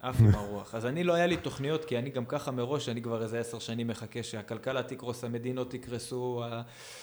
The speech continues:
Speaker 1: הפנסיות, כאילו, לא האמנתי בזה. המערכת חינוך, כ-, תודה שהיא קורסת, תודה. אני לא אומר שילדים צריכים לשבת בבית וכל יום לאונן מול המסך, אבל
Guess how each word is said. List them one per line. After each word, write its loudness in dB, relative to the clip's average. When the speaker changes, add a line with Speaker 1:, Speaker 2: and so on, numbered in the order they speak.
Speaker 1:
הפנסיות, 0
כאילו, 0
לא 4
האמנתי 2
בזה. -4
המערכת -6
חינוך, 0
כ-, 0
תודה 4
שהיא 0
קורסת, 0
תודה. -4
אני -2
לא 0
אומר -2
שילדים -4
צריכים -4
לשבת -2
בבית 2
וכל 0
יום 2
לאונן 4
מול 2
המסך, -2
אבל -4